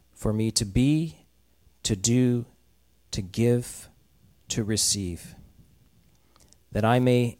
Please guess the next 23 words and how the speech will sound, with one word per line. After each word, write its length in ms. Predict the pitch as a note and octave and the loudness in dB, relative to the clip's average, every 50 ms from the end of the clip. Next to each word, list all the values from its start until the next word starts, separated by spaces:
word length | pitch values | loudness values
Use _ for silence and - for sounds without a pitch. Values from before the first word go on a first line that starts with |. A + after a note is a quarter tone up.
| _ | _
miss 580 | - - A#2+ B2+ B2+ A#2 A#2+ - - - - - - | -10 -6 -2 0 2 2 0 0 -4 -4 -6 -8 -10
neither 460 | - A#2+ B2 B2+ C3 A#2+ A2+ G#2 G#2 | -6 -4 0 0 0 2 2 0 0
my 220 | G2+ G2+ G#2 G#2 G#2+ | -2 -2 -2 -2 -2
neighbor's 480 | A2 A2 A#2 B2 B2+ C3+ C#3 C#3 B2+ | -2 0 0 0 2 2 2 0 0
gift 540 | B2+ A#2+ B2+ C3+ D#3+ - - - - - - - _ _ _ _ _ _ - - - - - - _ _ - | -2 -2 -2 -2 -2 -4 -8 -14 -16 -16 -16 -16 _ _ _ _ _ _ -20 -20 -20 -20 -20 -20 _ _ -6
nor 380 | G2+ G#2 A2 A2+ A#2 A#2+ B2 | 0 2 4 4 4 4 4
my 180 | A#2 A2 G#2 G2+ | 2 0 -2 -2
enemy's 600 | D2 G2 A2+ A#2 A2+ A2+ A2+ A2+ A2+ A2 - - - G#2+ G#2+ | -2 -2 -2 -2 0 0 0 0 0 -2 -4 -6 -8 -12 -10
need. 380 | G2+ G2+ F#2+ F2 F2+ F2+ - - - - - - _ _ _ - - _ - - - - - _ _ _ _ _ _ _ _ _ - - - - - - - - _ - - _ _ _ - - | -8 -6 -6 -6 -8 -10 -12 -16 -20 -20 -20 -20 _ _ _ -20 -20 _ -20 -20 -20 -20 -20 _ _ _ _ _ _ _ _ _ -20 -20 -20 -20 -20 -20 -20 -20 _ -20 -20 _ _ _ -2 4
Precious 380 | - C#3 C#3 - D3+ C#3 - | 6 6 8 8 6 4 4
Lord, 460 | C3+ B2 A#2+ A#2+ A#2 A#2+ A#2 G#2+ G#2+ - - - - - - _ - | 6 8 8 8 8 6 4 0 -4 -12 -14 -20 -20 -20 -20 _ 0
grant 260 | - B2+ B2+ B2 - | 2 2 2 2 0
me 320 | A2+ A#2 G#2+ G2 G2+ G2+ - - - _ _ | -2 -2 -2 -2 -4 -8 -12 -20 -20 _ _
a 80 | - G#2 | -6 -2
sense 340 | - - B2+ B2 C#3+ C#3+ C#3+ | 0 0 0 0 0 0 -2
of 100 | C3 - | -4 -2
humor 400 | - E3 D#3+ C3+ G2 F#2 F2 - - - - - _ - | -2 -2 -2 -2 -2 -4 -6 -10 -14 -20 -20 -20 _ -6
that 160 | A2+ G#2 - | -6 -6 -4
adds 220 | A2 A2 A2 - | -4 -4 -4 -4
perspective 640 | - - A2 G#2 - - B2 B2+ - - - C3+ C3 | -4 -4 -4 -4 -2 -2 -2 -2 -2 -4 -6 -6 -4
to 100 | - - | -4 -4
compassion, 640 | - - C3 A#2 A2 F#2+ F#2 F2+ - - F#2 G2 G#2+ - - _ _ _ _ _ _ _ _ _ _ _ _ _ _ - - - - _ _ _ - A#2 | -4 -2 -2 -2 -2 -2 -4 -4 -6 -8 -8 -8 -10 -12 -16 _ _ _ _ _ _ _ _ _ _ _ _ _ _ -20 -20 -20 -20 _ _ _ -6 2
gratitude 880 | A2+ B2 B2+ C3+ D3 C#3+ C3+ - - - G#2 F#2 E2+ F#2+ F2+ - - | 4 6 8 8 8 6 6 4 2 0 -2 -2 -2 -2 -4 -6 -12